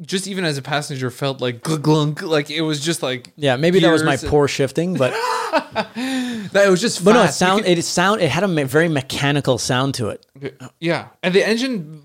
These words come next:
Speaker 1: behind, like, it felt like it was pushing you forward, you know? Like, it was a really
Speaker 2: Yeah, you weren't being pulled.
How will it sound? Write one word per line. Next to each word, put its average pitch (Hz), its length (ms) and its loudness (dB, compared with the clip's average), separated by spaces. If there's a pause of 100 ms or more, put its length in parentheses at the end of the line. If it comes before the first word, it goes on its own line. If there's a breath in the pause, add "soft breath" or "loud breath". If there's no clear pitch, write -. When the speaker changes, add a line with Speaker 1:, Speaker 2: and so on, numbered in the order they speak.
Speaker 1:
behind, 170 360 -8
like, 160 280 -4
it 175 100 -4
felt 185 180 -6
like 214 100 -8
it 180 40 -6
was 151 120 -6
pushing - 460 -8
you 139 120 -2
forward, 127 440 -2
you 135 80 -6
know? 151 160 -2
Like, 160 160 -2
it 156 40 -2
was 139 160 -2
a 143 60 -4
really 151 180 0
Speaker 2:
Yeah, 127 120 2
you 131 260 -6
weren't 147 140 0
being 143 160 0
pulled. 113 440 -6